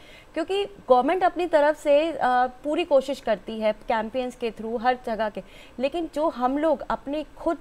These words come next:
से अपनी social life के अंदर जो हम लोग जिस तरह से इसकी awareness को बढ़ा सकते हैं, तो वो हमारी government को support ही होता है। तो ये सब चीज़ें करिए और cervical cancer से आप,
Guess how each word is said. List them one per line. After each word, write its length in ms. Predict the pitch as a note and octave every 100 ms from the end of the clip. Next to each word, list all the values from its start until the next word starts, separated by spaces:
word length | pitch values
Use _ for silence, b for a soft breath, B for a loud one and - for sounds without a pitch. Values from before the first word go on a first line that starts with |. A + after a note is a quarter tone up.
| -
से 180 | - G3 -
अपनी 280 | A3+ - C4
social 560 | C4 A#3+ - C#4+ - A#3+
life 260 | A3+ A#3 -
के 80 |
अंदर 320 | A#3 G3 G3+ G3+
जो 140 | A#3
हम 220 | A#3 A3
लोग 180 | A#3+ B3
जिस 180 | A#3 A#3
तरह 220 | A#3+ B3+
से 120 | B3+
इसकी 160 | B3+ C4
awareness 520 | - G#3+ A3+ B3 C4+
को 180 | - G3+ B B -
बढ़ा 280 | A#3 A#3 B3
सकते 380 | C4+ A#3+ - C4
हैं, 180 | G#3 C#3 B B B -
तो 100 | D4+
वो 280 | C4+ D#4+ F4+
हमारी 500 | B3 C4+ C4+ D4 D#4
government 400 | C4 B3 C#4 C#4
को 100 | E4+
support 420 | C#4+ C4 B3+ B3+
ही 80 | C4
होता 300 | G#3+ F#3+ F#3
है। 160 | F#3 - B B B -
तो 60 |
ये 180 | C4 C#4
सब 220 | D4 D#4
चीज़ें 280 | - D4 D#4
करिए 360 | D4+ C#4 C4+ F#4+
और 240 | C#4+ B3
cervical 420 | B3+ B3 B3+ C4
cancer 360 | C4 A3+ G#3+ B3+
से 160 | A#3
आप, 240 | B3+ A3+